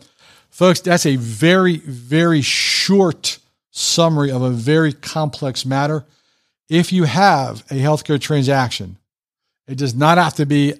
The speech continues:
a large hospital. It could be a dermatology practice, dental practice, healthcare practice. It doesn't matter.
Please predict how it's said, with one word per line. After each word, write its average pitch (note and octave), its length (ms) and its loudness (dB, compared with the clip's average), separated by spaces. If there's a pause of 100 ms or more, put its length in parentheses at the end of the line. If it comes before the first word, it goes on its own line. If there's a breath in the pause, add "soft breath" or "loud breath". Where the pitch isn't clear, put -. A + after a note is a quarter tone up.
a C3 120 -6
large C#3 560 2
hospital. A2+ 720 -6 (640)
It C3+ 140 -10
could C3+ 180 -6
be C#3+ 240 -2
a C#3 160 -4
dermatology D#3 1000 2
practice, A#2 400 -8
dental E3 480 -2
practice, A#2 760 -4 (840)
healthcare E3 380 2
practice. C3+ 320 -2
It C3+ 40 -2
doesn't E3 340 4
matter. C#3 420 2